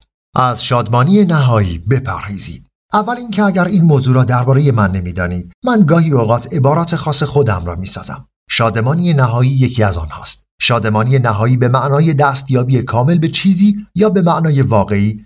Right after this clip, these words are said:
بهترین کاری است که می‌توانستید انجام دهید تا حدی که بخواهید آن را جشن بگیرید. به عنوان مثال، ما یک فردی به نام ماری داریم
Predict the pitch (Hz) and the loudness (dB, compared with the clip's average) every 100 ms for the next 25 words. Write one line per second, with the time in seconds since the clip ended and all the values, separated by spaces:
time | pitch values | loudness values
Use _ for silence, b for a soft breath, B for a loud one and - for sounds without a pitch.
0 | - 135 135 135 143 151 139 160 165 - | -4 0 0 -2 -2 -2 -2 0 0 0
1 | 135 135 131 123 117 107 - 113 - 127 | 0 2 2 0 0 -4 -4 -6 -2 -2
2 | 113 117 131 110 92 90 - _ 127 117 | 0 2 2 0 -4 -8 -12 _ -4 -2
3 | 151 139 131 127 113 117 113 123 107 104 | -2 -2 -2 -2 0 0 0 0 0 0
4 | 107 107 95 - - - 82 90 _ _ | 0 0 -2 -6 -10 -14 -16 -16 _ _
5 | _ _ 101 123 117 104 92 92 - 110 | _ _ -2 0 0 -2 -2 -4 -2 -2
6 | 107 B B 226 208 - - 147 147 143 | -2 B B 0 2 2 -2 -2 0 0
7 | 123 123 127 113 107 101 95 92 | 0 2 2 2 0 0 -2 -2